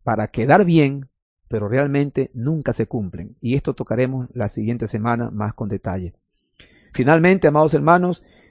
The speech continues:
de una manera general resumida, los deberes requeridos y los pecados prohibidos. Solo para que ustedes los conozcan y adelantarnos, deberes requeridos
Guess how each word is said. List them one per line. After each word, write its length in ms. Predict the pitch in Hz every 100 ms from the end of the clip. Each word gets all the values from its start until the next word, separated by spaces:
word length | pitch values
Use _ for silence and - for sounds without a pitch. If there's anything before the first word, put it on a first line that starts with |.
| _ -
de 60 |
una 100 | 147
manera 320 | 139 139 156
general 340 | 143 139 135 156
resumida, 600 | 147 - 135 196 208 214 _ _
los 180 | - 120
deberes 320 | 120 143 165
requeridos 540 | 151 139 131 175 160 143
y 20 |
los 120 | 120
pecados 340 | 123 - 139
prohibidos. 560 | - 127 139 127 90 -
Solo 280 | - 143 151
para 320 | 147 139 131 _ _ _ _
que 60 | 120
ustedes 240 | - 143
los 120 | 143
conozcan 460 | - 131 160 165 135
y 40 |
adelantarnos, 640 | 123 117 117 160 170 160 135
deberes 320 | 139 170 196
requeridos 800 | 185 165 180 180 113 - -